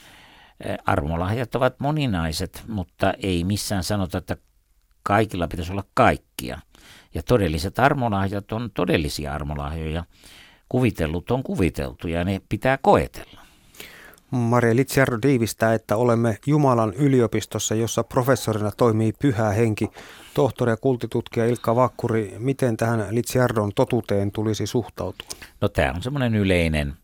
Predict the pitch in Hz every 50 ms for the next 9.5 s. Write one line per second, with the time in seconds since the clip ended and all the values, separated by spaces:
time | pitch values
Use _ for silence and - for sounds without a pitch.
0 | _ - - - - - - - - _ - - - - 87 90 - - 104 82
1 | 80 78 76 76 - _ _ - 73 67 - - - - - - - 92 85 76
2 | 67 - - - 80 - - 87 82 87 85 85 82 82 82 - - 90 - -
3 | - - 80 76 82 80 78 73 98 - 98 - - - 113 104 92 95 - 98
4 | 95 95 92 87 92 85 87 80 85 85 85 - - 82 82 80 - _ - 85
5 | - - - - - - - - - - - - _ _ _ - - - - -
6 | - _ _ - - - - - 85 73 69 - - 82 80 80 73 73 76 67
7 | - - 78 76 - - 71 - - 98 90 87 - - 98 92 87 85 85 82
8 | 85 85 - - - - 80 87 80 76 76 73 - - - 80 78 78 - -
9 | - 82 76 76 80 85 - - -